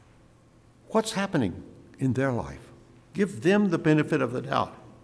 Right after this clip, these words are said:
I can still, I can, I can, I can still exclude people from me, especially in my mind, until I remember,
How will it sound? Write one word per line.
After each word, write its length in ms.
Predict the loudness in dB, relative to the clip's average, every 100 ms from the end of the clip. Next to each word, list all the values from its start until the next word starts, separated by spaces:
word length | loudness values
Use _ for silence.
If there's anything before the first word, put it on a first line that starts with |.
| -20 -20 -20 -20 -20 -20 -20 -20 -20 -20 -20 -20 -20 -20 -20 -20 -20 _ -14
I 40 |
can 200 | -4 -2
still, 500 | -2 -2 2 2 0 -4 -12 -10 -6
I 80 | -4
can, 260 | -2 -2 -2 -8
I 60 | -8
can, 360 | -4 -2 -4 -10 -18 -16
I 160 | -14 -6
can 140 | -4
still 280 | -2 -2 -2
exclude 580 | -4 -6 0 2 2 2
people 260 | -2 -2
from 360 | -2 2 4 6
me, 100 | 4
especially 840 | 4 0 -8 -10 -2 -2 2 4
in 80 | 4
my 100 | 4
mind, 400 | 4 4 4 4
until 300 | 2 4 6
I 60 | 6
remember, 540 | 6 6 6 4 2